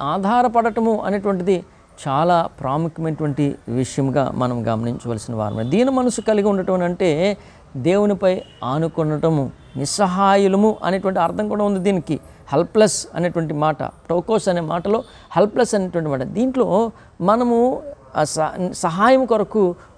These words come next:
పూర్తిగా దేవునిపై ఆధారపడటము అనే సత్యాన్ని మనము జ్ఞాపం చేసుకోవాలి. ప్రియులారా, హిజ్కియా మరి తన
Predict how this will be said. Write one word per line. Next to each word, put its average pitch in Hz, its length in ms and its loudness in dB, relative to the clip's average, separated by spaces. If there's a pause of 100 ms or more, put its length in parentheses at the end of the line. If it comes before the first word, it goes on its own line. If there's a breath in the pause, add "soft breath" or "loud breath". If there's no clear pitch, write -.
(140)
పూర్తిగా 180 480 0 (100)
దేవునిపై 147 680 0 (280 soft breath)
ఆధారపడటము 123 1300 0 (400)
అనే 117 160 2
సత్యాన్ని 127 460 -4
మనము 117 380 -2
జ్ఞాపం 107 400 -4
చేసుకోవాలి. - 440 -6
ప్రియులారా, - 280 0
హిజ్కియా 180 640 0 (360 loud breath)
మరి 139 160 -2
తన 143 580 2